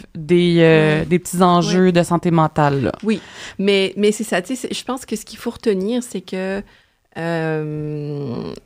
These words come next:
Speaker 2: c'est ça, comme on disait dans l'épisode <laughs> précédent, c'est,
Speaker 1: <laughs>
Speaker 2: euh,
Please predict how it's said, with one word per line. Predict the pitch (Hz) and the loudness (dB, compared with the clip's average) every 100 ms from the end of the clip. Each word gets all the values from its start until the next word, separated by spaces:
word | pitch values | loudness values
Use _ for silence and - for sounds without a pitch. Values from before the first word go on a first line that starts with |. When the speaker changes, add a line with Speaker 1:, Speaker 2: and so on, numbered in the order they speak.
| _ | _
Speaker 2:
c'est | _ _ 156 | _ _ -10
ça, | |
comme | - 180 | -4 -2
on | 175 | -2
disait | 170 185 214 208 165 98 | -2 0 0 0 -4 -6
dans | 165 | -6
l'épisode | 165 160 175 180 180 | -6 -6 -4 -4 -4
<laughs> | 196 - 160 | -10 -8 -6
précédent, | 165 170 170 - | -6 -6 -6 -6
c'est, | - 202 170 170 160 | -10 -4 0 2 2
Speaker 1:
<laughs> | |
Speaker 2:
euh, | 160 | 0